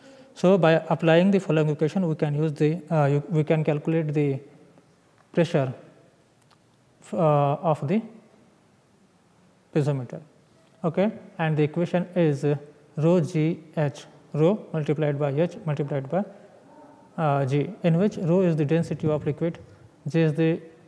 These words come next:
acceleration, uh, acceleration due to gravity, and H is the height of the liquid,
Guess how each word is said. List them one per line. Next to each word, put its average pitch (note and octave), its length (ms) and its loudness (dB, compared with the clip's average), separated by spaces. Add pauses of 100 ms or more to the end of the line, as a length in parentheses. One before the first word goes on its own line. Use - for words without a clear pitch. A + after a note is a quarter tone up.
(440)
acceleration, F3+ 560 2
uh, E3+ 120 2
acceleration F3 480 2
due E3+ 120 2
to E3+ 80 0
gravity, D3+ 440 0 (800)
and D3+ 260 0
H F3 240 2 (120)
is D#3+ 240 2
the C#3+ 320 -2 (420)
height D#3 340 0
of C3+ 140 -2
the C#3 80 -6
liquid, - 380 -8